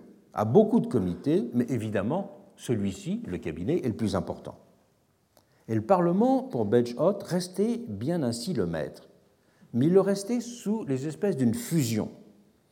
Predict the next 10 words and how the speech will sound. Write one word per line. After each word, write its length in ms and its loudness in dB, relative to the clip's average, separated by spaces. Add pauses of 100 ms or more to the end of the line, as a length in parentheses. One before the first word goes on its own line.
(360)
L'expression 640 2
revient 480 2 (180)
à 120 -8
maintes 320 0
reprises 400 -2
sous 80 -6
sa 160 -8
plume 400 -4 (420)
de 120 4
l'exécutif 960 0